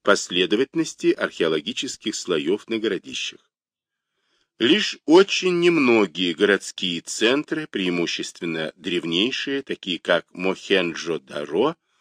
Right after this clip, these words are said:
Хараппа, раскапывались большими площадями. Таким образом, несмотря на обширность литературного наследия, изучение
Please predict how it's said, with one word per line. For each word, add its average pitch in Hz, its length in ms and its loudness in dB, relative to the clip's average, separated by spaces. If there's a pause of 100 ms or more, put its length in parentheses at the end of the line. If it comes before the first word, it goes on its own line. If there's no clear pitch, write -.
(160)
Хараппа, 92 760 0 (260)
раскапывались 127 1120 0
большими 85 500 -4
площадями. - 720 -10 (1600)
Таким 214 340 4
образом, 185 640 4
несмотря 135 720 4
на 123 180 4
обширность 120 1000 -2
литературного 95 960 0
наследия, 82 720 -8 (580)
изучение 131 720 0